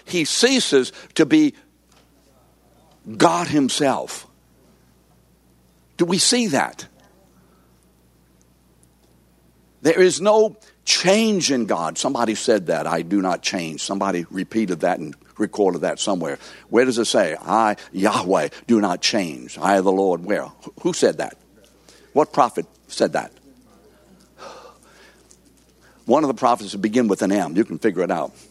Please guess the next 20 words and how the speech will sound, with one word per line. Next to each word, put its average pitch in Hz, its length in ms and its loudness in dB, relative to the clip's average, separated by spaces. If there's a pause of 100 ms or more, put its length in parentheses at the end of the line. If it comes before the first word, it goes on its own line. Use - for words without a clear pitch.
(1000)
It 117 140 0
may 147 160 4
even 123 240 2
be 117 100 4
Malachi, 101 600 -2
but 92 160 -4 (180)
I 107 120 0
don't 95 160 -2
know. 78 220 -4 (1300)
And 143 140 2
so 151 180 4 (1000)
we 196 100 6
have 190 240 4
a 185 60 2
problem 208 500 -4
here. 107 300 -2 (1500)
We 156 100 4
have 156 180 0
a 147 60 2
problem. 139 580 -4